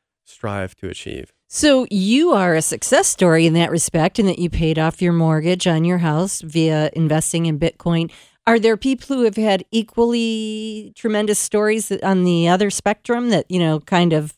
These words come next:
Speaker 2: lost a bunch of money or?
Speaker 1: Oh, yeah. And, uh, so w-, you can lose, uh, Bitcoins in, by somebody hacking a server account, losing your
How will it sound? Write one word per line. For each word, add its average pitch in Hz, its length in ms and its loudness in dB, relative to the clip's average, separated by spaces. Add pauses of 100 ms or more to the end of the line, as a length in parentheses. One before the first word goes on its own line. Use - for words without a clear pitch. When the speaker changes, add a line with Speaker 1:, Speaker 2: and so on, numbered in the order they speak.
Speaker 2:
lost 165 540 0
a 226 60 0
bunch 226 260 0
of 233 140 -2
money 233 480 2
or? 156 480 0 (500)
Speaker 1:
Oh, 180 120 4
yeah. 147 380 2
And, 139 300 2
uh, 147 120 -6 (520)
so 147 460 0 (720)
w-, 120 220 -4 (680)
you 180 200 0
can 226 260 -2
lose, 147 680 0 (120)
uh, 110 280 0
Bitcoins 135 840 0
in, 107 360 -2 (160)
by 110 380 0
somebody 120 420 -2
hacking 131 680 -4 (560)
a 117 80 -4
server 135 520 -2
account, 110 460 -6 (800)
losing 160 560 0
your 113 560 0